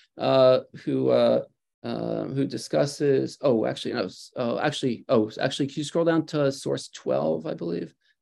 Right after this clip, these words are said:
Okay, yeah, so this is, so this is by Rabbi Yitzchak, uh, uh, uh, Shwedron, uh, which is, uh, She'arei Mincha and the Tosefta Bava Metzia. So he cites, uh, Chasdei David, which is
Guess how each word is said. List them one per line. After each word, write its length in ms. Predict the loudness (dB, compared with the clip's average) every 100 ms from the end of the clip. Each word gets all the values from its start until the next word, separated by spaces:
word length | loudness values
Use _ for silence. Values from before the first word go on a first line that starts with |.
| _
Okay, 300 | 2 2 -2 -8 _
yeah, 180 | 0 0
so 160 | 4 4
this 200 | 6 6
is, 220 | 4 2 _ _
so 140 | 4 6
this 120 | 6
is 160 | 2
by 360 | 2 4 4 4
Rabbi 300 | 4 4 4
Yitzchak, 540 | 2 0 -2 0 0
uh, 40 | 2
uh, 640 | 4 4 2 0 -4 -6 -6
uh, 40 | -6
Shwedron, 800 | -6 2 4 4 2 0 -2 -6 _ _
uh, 400 | 2 4 6 6
which 240 | 4 -2 -4
is, 200 | -4 0
uh, 100 | 0
She'arei 380 | 2 2 4 6
Mincha 520 | 4 2 0 2 2
and 100 | 2
the 80 | -2
Tosefta 500 | -4 -2 -2 0 0
Bava 220 | 0 0
Metzia. 300 | 0 0 2
So 100 | 2
he 80 | 0
cites, 400 | 2 2 0 -2
uh, 220 | -2 2
Chasdei 400 | 2 2 2 2
David, 360 | 2 2 0 -4 _ _ -2
which 200 | 0 4
is 240 | 4 2